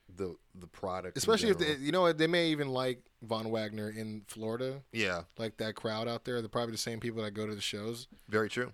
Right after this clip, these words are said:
Speaker 2: So they're probably like, "Yeah, fuck yeah, it's gonna make fucking Von Wagner look like, no, no, it's gonna, we're actually gonna hurt him." What?
Speaker 1: Mm-hmm.
Speaker 2: <laughs>
Speaker 1: Or, you know what, it's actually true. You got a point there, 'cause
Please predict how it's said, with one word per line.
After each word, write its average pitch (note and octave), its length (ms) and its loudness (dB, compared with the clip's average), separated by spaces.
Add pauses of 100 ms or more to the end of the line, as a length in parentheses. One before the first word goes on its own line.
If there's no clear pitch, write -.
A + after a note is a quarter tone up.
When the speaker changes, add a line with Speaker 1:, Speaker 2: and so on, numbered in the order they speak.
Speaker 2:
So - 220 4
they're C3 100 6
probably D#3+ 300 6
like, C3 140 2
"Yeah, G3 160 6
fuck A#3 260 4
yeah, D#3 140 8
it's C#3 120 4
gonna D#3+ 160 4
make D#3 220 4
fucking D#3+ 360 2
Von D3+ 240 4
Wagner F#3+ 320 2
look E3+ 140 0 (680)
like, B2+ 200 0
no, E3 240 8
no, D3+ 200 6
it's B2+ 100 2
gonna, C#3 160 0
we're C3+ 120 6
actually C3 180 -2
gonna A#2+ 140 -4
hurt A#2+ 180 -2
him." G2 160 -8 (260)
What? A#3 680 12
Speaker 1:
Mm-hmm. A2 300 -2 (560)
Speaker 2:
<laughs> E3 60 10
Speaker 1:
Or, D#3+ 180 12
you E3 180 4
know G3 140 8
what, F#3+ 120 6
it's D#3+ 160 4
actually F3 340 6
true. D#3+ 220 0 (260)
You F3 100 -4
got B3+ 160 2
a G3 60 6
point C3+ 300 2
there, G#2+ 160 4
'cause A2+ 240 6